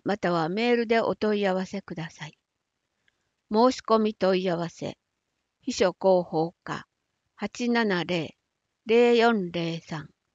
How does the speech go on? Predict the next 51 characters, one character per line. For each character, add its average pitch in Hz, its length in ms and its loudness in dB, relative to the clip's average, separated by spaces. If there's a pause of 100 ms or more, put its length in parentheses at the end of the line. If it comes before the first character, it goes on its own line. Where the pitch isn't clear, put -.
(560)
メ 240 280 2
ー 233 40 2
ル 226 240 2
ア 202 60 2
ド 190 140 0
レ 156 140 -6
ス、 - 300 -16 (840)
広 254 320 4
報 180 280 2
校 175 320 0
長、 156 420 -8 (400)
ケ 240 280 2
ー - 100 0
オ 220 220 6
ー - 100 -2
エ 208 140 2
イ 214 60 -6
チ - 220 -6
オ 180 220 0
ー - 80 -14
ケ 220 240 0
ー - 100 -2
オ 196 220 2
ー 165 40 -8
シ 233 400 -6
ー 214 60 2
エ 214 60 4
イ 208 80 -4
チ - 240 -16
オ 208 160 2
ー - 40 -4 (120)
ア - 80 -6
ッ - 40 -18 (160)
ト 214 120 -2
マ 196 240 -2
ー - 40 -12 (120)
ク 160 200 -18 (360)
city、 - 560 -2 (200)
シ 247 420 -4
ー 226 100 4
ア 214 80 2
イ 180 80 -4
テ - 160 -12
ィ 208 140 -4
ー 208 40 -4
ワ 202 160 -2
イ - 180 -6
ド 139 120 -8
ッ 151 40 -10 (200)
ト、 - 200 -6 (600)
大 202 280 0